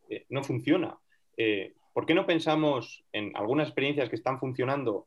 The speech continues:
y que no son necesariamente más caras, sino al contrario, de, eh, los, los abuelos, los ancianos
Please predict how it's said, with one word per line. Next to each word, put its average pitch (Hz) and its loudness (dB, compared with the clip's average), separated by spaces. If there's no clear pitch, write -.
y 101 -8
que 107 -2
no 131 4
son 147 2
necesariamente 113 0
más 104 -2
caras, 120 -2
sino 98 -6
al 95 -6
contrario, 117 0
de, 131 2
eh, 104 -2
los, 107 0
los 98 -4
abuelos, 131 4
los 107 -4
ancianos 127 -2